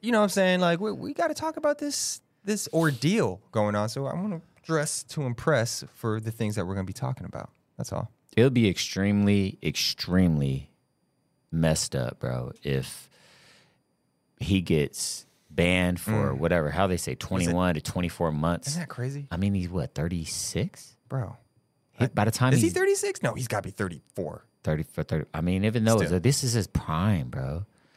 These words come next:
Speaker 2: Like, by the time in two years, he's, he's, it ain't like, remember the Kiefer situation.
Speaker 1: Yeah.
Speaker 2: But
Speaker 1: Yeah.
Speaker 2: I, I, correct me if I'm wrong. I think his was a P E D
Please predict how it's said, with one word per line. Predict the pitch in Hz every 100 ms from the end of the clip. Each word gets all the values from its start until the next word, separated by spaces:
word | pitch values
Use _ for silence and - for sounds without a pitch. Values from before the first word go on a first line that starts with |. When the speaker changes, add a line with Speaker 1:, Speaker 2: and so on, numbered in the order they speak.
| _ _
Speaker 2:
Like, | - 90 85 - -
by | 80 95
the | 90
time | - 117 127 131
in | 107
two | - 135
years, | 113 104 156 107 80 80 - - _ _ _ _ _ _ _
he's, | 113 147 127 _
he's, | 110 156 143 - -
it | 127
ain't | 185
like, | 127 101 -
remember | 123 127 110
the | 82
Kiefer | - 139 87 78
situation. | 82 - 76 - - 131
Speaker 1:
Yeah. | - 117 107 104 - _ _ _ -
Speaker 2:
But | 131
Speaker 1:
Yeah. | 98 95 110 -
Speaker 2:
I, | -
I, | - 113
correct | - 147 165
me | 110
if | 101
I'm | 82
wrong. | 92 113 76 69
I | - 95
think | 120 104
his | 120 101
was | 85 117
a | 78
P | - 80
E | 65
D | 64 58 -